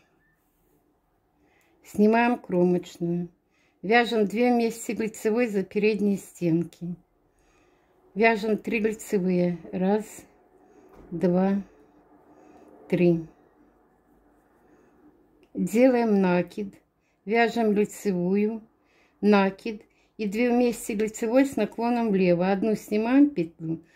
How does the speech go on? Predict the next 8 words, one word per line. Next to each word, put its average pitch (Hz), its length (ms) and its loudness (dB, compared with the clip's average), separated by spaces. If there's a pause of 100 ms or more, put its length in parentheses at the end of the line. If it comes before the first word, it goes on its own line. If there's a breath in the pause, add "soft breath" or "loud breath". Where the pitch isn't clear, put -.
(240 soft breath)
вторую 220 320 2
провязываем 208 680 2
лицевой 214 720 0 (420 soft breath)
и 247 80 -4
протягиваем 220 680 0
через 185 380 -4
снятую 202 400 -4
петлю. 170 560 -8